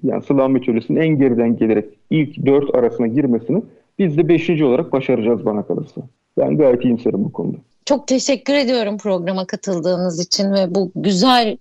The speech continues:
Speaker 2: fikirlerinizi bizimle paylaştığınız için. Ben çok mutlu oldum teklifimizi kabul edip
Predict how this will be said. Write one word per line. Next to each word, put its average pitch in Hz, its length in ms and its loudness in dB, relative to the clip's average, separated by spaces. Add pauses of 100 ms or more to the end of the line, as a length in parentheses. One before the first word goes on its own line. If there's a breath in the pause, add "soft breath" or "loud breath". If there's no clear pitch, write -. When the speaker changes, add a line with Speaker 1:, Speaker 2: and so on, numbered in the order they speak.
(100)
Speaker 2:
fikirlerinizi 196 720 -2
bizimle 190 400 -2
paylaştığınız 190 920 -2
için. 247 300 -2 (360 loud breath)
Ben 233 160 4
çok 247 280 -2
mutlu 214 300 -2
oldum 180 440 0 (360)
teklifimizi 196 580 -4
kabul 185 320 -2
edip 180 220 0